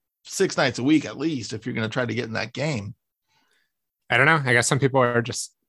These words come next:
Speaker 2: compelled to totally embrace whatever the, you know, whatever's gonna destroy them, right? I, I forget who said this, but it's a great line that's like, "You can't avoid dying. So the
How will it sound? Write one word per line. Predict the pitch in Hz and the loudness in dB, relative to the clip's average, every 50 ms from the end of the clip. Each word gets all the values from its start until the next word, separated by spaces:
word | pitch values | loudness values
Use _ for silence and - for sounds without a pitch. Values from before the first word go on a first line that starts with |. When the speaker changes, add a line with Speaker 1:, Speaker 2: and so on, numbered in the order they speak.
| _ _ _ _ - | _ _ _ _ -14
Speaker 2:
compelled | - - 120 101 - 120 127 120 117 113 92 - | -6 -6 -6 -4 0 2 2 4 4 2 -2 -2
to | - 127 113 110 120 - _ _ _ _ _ _ _ _ _ _ _ _ _ _ - | -4 -4 -4 -4 -8 -10 _ _ _ _ _ _ _ _ _ _ _ _ _ _ 0
totally | - 139 131 123 120 120 110 | 4 4 6 6 6 4 2
embrace | 107 101 95 131 123 113 101 - | 2 2 2 2 2 2 2 2
whatever | 127 117 110 104 117 113 | 2 2 2 4 4 2
the, | 101 117 107 110 131 143 147 185 - _ _ _ _ - | 4 4 2 2 0 -2 -4 -10 -18 _ _ _ _ -14
you | 147 127 | -12 -10
know, | 107 98 | -6 -4
whatever's | 101 110 113 113 113 - | 0 0 0 0 0 0
gonna | - 151 143 127 | 0 0 0 0
destroy | 135 - - 127 123 127 | -2 -2 -2 -2 0 0
them, | 117 98 107 | -2 0 0
right? | 127 135 147 | 2 2 2
I, | 147 - - | 0 0 -4
I | 165 | -4
forget | - 185 185 175 | 0 2 2 2
who | 147 151 147 139 | 2 0 -2 -2
said | - 135 117 | -4 -4 -4
this, | 110 - - | -4 -8 -8
but | 131 | -10
it's | 120 - 143 | -8 -6 -4
a | 131 | -2
great | 135 127 117 | 0 0 0
line | 101 110 110 110 104 | -2 -4 -4 -4 -4
that's | 104 101 - - - | -6 -8 -8 -8 -6
like, | 110 101 92 - _ _ _ _ _ _ _ _ _ _ _ _ _ _ _ - | -6 -6 -8 -10 _ _ _ _ _ _ _ _ _ _ _ _ _ _ _ -8
"You | - 123 117 | -6 -6 -6
can't | - - - 123 156 151 139 135 - | -6 -8 -6 -2 0 0 0 0 -2
avoid | 135 123 107 98 101 131 123 120 117 113 104 92 95 | -4 -4 -4 0 0 2 4 4 4 2 0 -2 -6
dying. | 120 110 110 110 107 98 95 95 104 110 110 107 - - _ _ _ _ _ _ - | -4 -2 0 0 -2 -2 -6 -8 -12 -14 -18 -20 -20 -20 _ _ _ _ _ _ -10
So | - - - | -4 -2 -2
the | 117 110 | -2 -2